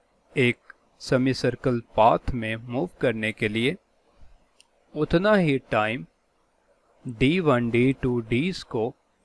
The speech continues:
polarity change करने में उतना ही टाइम consume करना होगा। अगर ये condition होगी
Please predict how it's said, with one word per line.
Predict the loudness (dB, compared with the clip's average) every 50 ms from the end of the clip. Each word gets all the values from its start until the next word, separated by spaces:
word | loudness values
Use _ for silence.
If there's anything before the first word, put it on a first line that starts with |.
| _ _ _ _ -2
polarity | 0 2 4 4 4 4 4 2 0 -2 -2 -4 -4 -6 _ _ _ -20 -20 -20 -18 -12
change | -2 0 2 2 2 0 -2 -2
करने | 0 0 0 0 -2 -4 -4
में | -2 0 -2 -2 -2 -4 -6 -6 -8 -8 -8 -10 -10 -12 -12 -14 -20 -20 -20 _ _ _ _ -20 _ _ _ _ _ _ _ -6
उतना | -6 -4 0 2 4
ही | 4 4 4
टाइम | 2 2 0 0 0
consume | 0 0 0 0 2 0 -2 -2 0
करना | 0 -2 -2 0 0 -2
होगा। | -2 -2 -2 -2 -4 -4 -2 0 2 2 2 0 _ _ _ _ _ _ _ _ _ _ _ _ _ _ _ _ _ _ _ _ _ _ _ _ _ _ _ _ _ _ _ _ _ _ _ _ _ -20 -20 -20 -18 -16 -16 -14 -8 0 2
अगर | 4 6 6
ये | 6 6 4
condition | 4 4 4 4 4 2 0 2 0 0 0 0 -4 -10 _ _ _ _ _ _ _ _ _ _ -2 2
होगी | 4 6 6 6 4 2 2 2 2 2